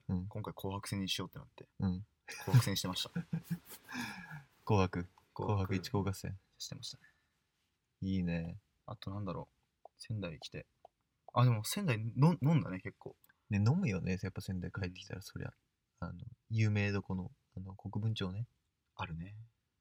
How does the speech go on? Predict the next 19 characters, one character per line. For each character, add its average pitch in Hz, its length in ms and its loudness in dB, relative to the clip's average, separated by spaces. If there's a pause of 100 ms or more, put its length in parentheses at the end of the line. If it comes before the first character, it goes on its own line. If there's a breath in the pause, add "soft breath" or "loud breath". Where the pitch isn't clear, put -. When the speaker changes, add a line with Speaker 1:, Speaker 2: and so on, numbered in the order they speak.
(140)
Speaker 1:
あ 101 100 -12
そ - 120 -14
こ - 180 -14
ね、 104 320 -8
す - 180 -8
ご 156 160 -2
い 170 40 -2
よ - 60 -4
ね。 - 200 -8 (840)
俺 110 220 4
は 123 120 8
ね、 107 340 4 (880)
仙 107 260 2
台 95 100 0
帰 - 160 0
っ 90 40 -2
て - 140 -8
き - 100 -14
て、 - 260 -4